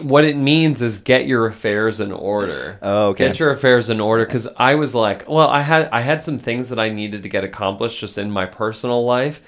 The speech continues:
Speaker 2: And
Speaker 1: and
Speaker 2: you
Speaker 1: I
Speaker 2: had,
Speaker 1: was
Speaker 2: you had
Speaker 1: like,
Speaker 2: gro-
Speaker 1: "Ah, I've got tomorrow."
Speaker 2: You grew, an, you had grown a beard. I
Speaker 1: Yes.
Speaker 2: remember, yeah.
Speaker 1: Oh, yeah.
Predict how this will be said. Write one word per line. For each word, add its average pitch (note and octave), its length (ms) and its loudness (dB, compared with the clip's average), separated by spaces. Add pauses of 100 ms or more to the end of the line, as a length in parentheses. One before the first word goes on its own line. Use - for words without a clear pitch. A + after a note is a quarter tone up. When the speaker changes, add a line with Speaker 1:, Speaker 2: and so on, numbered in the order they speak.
(240)
Speaker 2:
And A2+ 80 0
Speaker 1:
and - 0 -
Speaker 2:
you D#3 60 6
Speaker 1:
I - 20 6
Speaker 2:
had, D#3 60 6
Speaker 1:
was C#3 100 0
Speaker 2:
you A#2 80 6
had A#2 120 8
Speaker 1:
like, - 60 -8
Speaker 2:
gro- - 140 4
Speaker 1:
"Ah, A3 120 6
I've G#3 160 2
got G3 220 4
tomorrow." F3+ 800 2
Speaker 2:
You B2 140 -4
grew, A#2+ 240 4
an, A#2+ 160 2
you A#2+ 180 2
had A2+ 160 4
grown G#2+ 240 -2
a F#2+ 60 -2
beard. G2 380 -2 (140)
I B2 60 -8
Speaker 1:
Yes. G#2+ 280 4
Speaker 2:
remember, A2 180 -2
yeah. G2+ 200 2
Speaker 1:
Oh, A#2 220 8
yeah. D#2+ 300 2